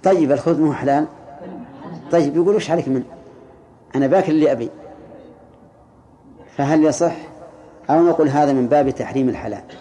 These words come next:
نعم، هذا ينظر إذا كان فيه مصلحة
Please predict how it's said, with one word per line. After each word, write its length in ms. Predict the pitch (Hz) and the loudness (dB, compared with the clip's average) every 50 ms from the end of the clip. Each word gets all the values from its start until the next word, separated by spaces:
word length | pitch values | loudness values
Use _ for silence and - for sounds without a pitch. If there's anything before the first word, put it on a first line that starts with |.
| - - - - - - - - - - - - - 202 208 - - - - 156 156 156 151 143 - - - - - - - | -20 -20 -20 -20 -20 -20 -20 -20 -20 -20 -20 -20 -20 -20 -20 -20 -20 -20 -20 -20 -20 -20 -20 -20 -20 -20 -20 -20 -14 -6 -2
نعم، 260 | 123 127 135 143 147 - - - - - - - - - - - | 0 0 0 0 -2 -4 -10 -20 -20 -20 -20 -20 -20 -20 -18 -8
هذا 300 | - 131 165 180 175 165 | -2 0 2 4 4 4
ينظر 320 | 185 196 190 160 110 98 - - - - - - | 4 4 4 2 0 -2 -8 -14 -16 -10 -4 -2
إذا 200 | 139 139 151 - | 2 2 2 2
كان 240 | - 165 160 156 131 | 2 0 0 0 2
فيه 160 | 139 175 180 | 2 2 4
مصلحة 520 | 170 160 - - 135 120 104 120 127 127 | 4 2 0 -2 -6 -6 -4 -4 -4 -6